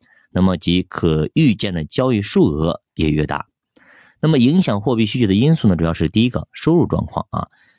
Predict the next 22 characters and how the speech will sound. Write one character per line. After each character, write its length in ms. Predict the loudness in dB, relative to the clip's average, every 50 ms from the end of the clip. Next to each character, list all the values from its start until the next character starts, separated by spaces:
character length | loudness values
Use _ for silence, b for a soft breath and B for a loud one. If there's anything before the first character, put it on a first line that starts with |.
| b b
你 160 | -2 -2 -2
收 160 | 0 0 2
入 200 | 2 4 2 2 2
一 140 | 0 0
个 60 | 2 2
月 120 | 2 2
收 140 | 2 0 0
入 60 | 0
十 160 | -2 -2 -4
万 140 | -4 -4 -2
跟 100 | -2 -2
一 140 | 0 2 2
个 60 | 2
月 100 | 2 2
收 100 | 2 2
入 60 | 2
一 100 | 2 2
万 100 | 0 -2 -4
那 60 | -6 -4
不 100 | 0 0
一 80 | 2
样， 180 | 2 0 -2